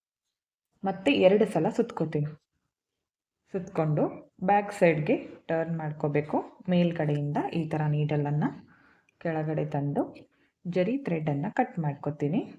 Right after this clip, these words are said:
ಇವಾಗ ಕುಚ್ಚು ಎಷ್ಟು ಉದ್ದ ಬೇಕೋ ನೋಡ್ಕೊಂಡು ಕಟ್ ಮಾಡ್ಕೊಳ್ಳಿ. ನಾನು ಆಲ್ಮೋಸ್ಟ್ ಎಲ್ಲ ಕುಚ್ಚುಗಳು ಒಂದ್ ಇಂಚ್ಗಿಂತ ಜಾಸ್ತಿ ಇದೆ, ಇದು ಒಂದ್ ಇಂಚಷ್ಟು ಇದೆ. ಇದಕ್ಕೆ ಟೂ ಫಿಫ್ಟಿ ಇಂದ ತ್ರೀ ಹಂಡ್ರೆಡ್ ವರ್ಗೂ ಚಾರ್ಜ್ ಮಾಡ್ಕೋಬಹುದು. ನಿಮ್ ಪ್ಲೇಸಸ್ ಮೇಲೆ ಡಿಪೆಂಡ್ ಆಗಿರುತ್ತೆ.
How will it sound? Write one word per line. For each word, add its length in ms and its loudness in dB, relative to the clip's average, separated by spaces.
ಇವಾಗ 320 -6
ಕುಚ್ಚು 320 -4
ಎಷ್ಟು 300 -4
ಉದ್ದ 200 0
ಬೇಕೋ 280 -2
ನೋಡ್ಕೊಂಡು 640 -2
ಕಟ್ 260 0
ಮಾಡ್ಕೊಳ್ಳಿ. 520 -4
ನಾನು 240 -2
ಆಲ್ಮೋಸ್ಟ್ 520 -2
ಎಲ್ಲ 200 0
ಕುಚ್ಚುಗಳು 500 -2
ಒಂದ್ 260 0
ಇಂಚ್ಗಿಂತ 460 -2
ಜಾಸ್ತಿ 380 -2
ಇದೆ, 140 0
ಇದು 200 0
ಒಂದ್ 280 -2
ಇಂಚಷ್ಟು 480 -2
ಇದೆ. 220 0
ಇದಕ್ಕೆ 400 -4
ಟೂ 180 0
ಫಿಫ್ಟಿ 360 -2
ಇಂದ 180 0
ತ್ರೀ 220 0
ಹಂಡ್ರೆಡ್ 300 0
ವರ್ಗೂ 280 0
ಚಾರ್ಜ್ 360 -4
ಮಾಡ್ಕೋಬಹುದು. 540 0
ನಿಮ್ 220 2
ಪ್ಲೇಸಸ್ 500 -2
ಮೇಲೆ 260 -2
ಡಿಪೆಂಡ್ 420 -4
ಆಗಿರುತ್ತೆ. 520 -4